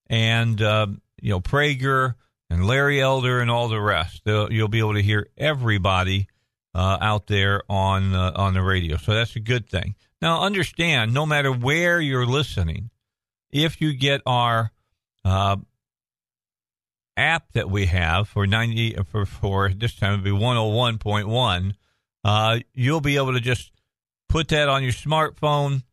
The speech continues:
Many of you listen through your smartphones anyway now. You don't even turn the radio on. And, uh, you can plug into your system in your car,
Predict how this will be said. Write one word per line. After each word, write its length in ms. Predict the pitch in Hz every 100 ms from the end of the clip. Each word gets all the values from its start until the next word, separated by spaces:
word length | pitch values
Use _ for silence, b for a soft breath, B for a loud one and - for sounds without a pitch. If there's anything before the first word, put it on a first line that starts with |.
| _ _ _ _ _
Many 340 | 104 131 160 147
of 120 | 127
you 320 | 123 131 131 -
listen 500 | 123 139 147 147 127
through 340 | - 127 131
your 240 | 127 117 120
smartphones 720 | - 123 127 123 123 123 113
anyway 520 | 113 143 147 113 101
now. 260 | 98 98 104
You 180 | 110 131
don't 100 | 123
even 200 | 101 95
turn 280 | - 135 113
the 80 |
radio 400 | 90 90 85 85
on. 320 | 85 85 101 120 _ _ _ _
And, 480 | 131 139 139 139 135
uh, 160 | 139 139 -
you 280 | 123 123 143
can 160 | 139 123
plug 280 | 139 139
into 380 | 123 135 135 123
your 160 | 120 117
system 600 | - 147 - 151 143 139
in 140 | 127
your 100 | 110
car, 580 | - 156 151 151 151 135